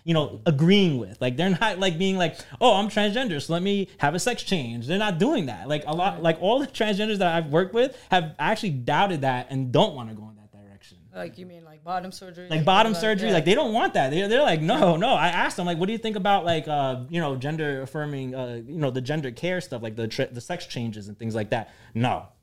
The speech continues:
Speaker 1: definitely not. Like, I'm not doing that." I'm like, "Okay, cool. I mean, that's on you." Yeah.
Speaker 2: But they still live as the opposite sex, or, like, presenting as the opposite
Speaker 1: They still present, like, they'll
Speaker 2: Yeah.
Speaker 1: dress as a woman,
Speaker 2: Yeah.
Speaker 1: they'll dress as, or dress as a man if they're
Speaker 2: Right.
Speaker 1: a woman. You know, they'll, they'll still do that. And
Speaker 2: Yeah.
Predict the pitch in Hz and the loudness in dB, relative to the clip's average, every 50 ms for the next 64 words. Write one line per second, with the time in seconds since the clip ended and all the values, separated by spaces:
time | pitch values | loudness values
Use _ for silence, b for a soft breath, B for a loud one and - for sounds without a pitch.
0 | _ - 135 131 123 - 120 113 110 98 92 92 - - - 117 113 123 151 147 | _ -6 -4 -4 -4 -6 -8 -10 -10 -12 -14 -18 -20 -14 -10 -6 -4 -2 0 0
1 | 147 127 127 113 127 127 123 117 113 117 131 135 127 131 196 330 381 359 311 311 | 0 -2 -2 -2 -4 -4 -4 -4 -6 -6 -6 -6 -8 -8 -8 -10 -8 -8 -10 -12
2 | 311 262 269 302 285 170 175 190 190 180 175 - _ 196 202 190 220 254 214 185 | -12 -14 -16 -16 -16 -16 -18 -18 -18 -18 -20 -20 _ -20 -20 -20 -20 -20 -20 -20
3 | 226 226 202 208 208 196 - - 220 202 190 196 190 190 170 180 165 143 165 160 | -16 -12 -8 -6 -6 -6 -6 -4 -4 -4 -2 -2 -2 -2 -2 -4 -4 -4 -6 -8
4 | 160 151 - 147 143 139 _ - 143 - _ _ - _ _ _ 165 156 160 160 | -8 -10 -12 -20 -20 _ _ -20 -20 -20 _ _ -20 _ _ _ -14 -14 -14 -14
5 | - 180 175 170 175 170 160 165 160 156 147 _ _ - - _ _ - 156 151 | -12 -14 -12 -10 -10 -12 -12 -16 -20 -20 -20 _ _ -20 -20 _ _ -4 -4 0
6 | - 208 190 - 175 156 117 143 180 180 165 - 127 143 135 131 117 135 131 131 | 2 2 2 4 2 2 4 6 6 6 4 0 -4 -4 -4 -2 -2 -2 -2 -2
7 | 113 120 156 170 170 175 170 160 165 165 165 165 165 170 165 165 160 156 - 156 | 0 2 2 2 4 2 0 0 0 0 0 0 2 0 0 0 -2 -2 -2 -4
8 | 147 117 120 127 147 160 156 165 151 139 139 135 135 131 123 117 113 139 147 - | -4 -6 -4 -4 -2 -2 -2 -2 -4 -4 -4 -4 -2 -2 -2 -2 -2 -2 -2 -2
9 | 135 113 110 113 139 170 170 170 156 131 - - 120 117 113 110 110 117 147 165 | -4 -2 2 4 6 6 6 4 2 -2 -4 -4 -4 -4 -4 -4 -4 -2 0 0
10 | 170 170 160 151 165 170 151 143 165 170 143 131 185 180 - 269 254 233 285 240 | 0 0 0 0 0 -2 -2 0 -2 -2 -2 -2 -4 -4 -4 -4 -4 0 0 0
11 | 151 - - 170 190 180 175 170 | 0 0 -2 -6 -6 -6 -6 -10